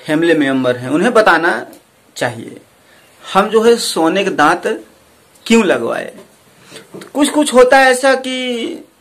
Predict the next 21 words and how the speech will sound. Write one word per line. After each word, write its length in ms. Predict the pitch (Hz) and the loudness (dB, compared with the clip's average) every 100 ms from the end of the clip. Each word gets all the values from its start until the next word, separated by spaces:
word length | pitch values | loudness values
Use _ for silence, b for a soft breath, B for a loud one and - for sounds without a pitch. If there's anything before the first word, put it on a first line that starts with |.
| _ - | _ -8
कुछ 200 | 226 208 | -8 -2
लोगों 160 | 214 | 0
का 160 | 220 214 | 2 2
शौक 380 | 208 185 185 240 | 2 4 4 4
होता 340 | 190 185 180 | -2 0 0
है 380 | 165 156 151 - B B B | 0 -2 -4 -8 B B B
लगवाने 440 | 156 165 165 156 | 0 2 2 2
का, 300 | 151 147 - - B B B | 2 0 0 -8 B B B
लेकिन 340 | 185 196 254 | 0 0 -2
हमारा 320 | 226 214 220 | 0 2 4
ऐसा 180 | 247 247 | 4 2
कोई 280 | 247 233 240 | 0 4 2
शौक 380 | - 214 220 214 | 2 2 2 0
नहीं 280 | 190 175 190 | -4 -2 -4
था। 380 | - 131 - - b b b b - | -6 -10 -10 -18 b b b b 0
एक 160 | 196 | 0
बार 240 | 190 208 208 | 4 4 4
क्या 180 | 214 208 | 2 4
है 140 | 214 | 2
कि 60 | - | -2
हम 420 | 190 190 170 143 | -4 -4 -8 -12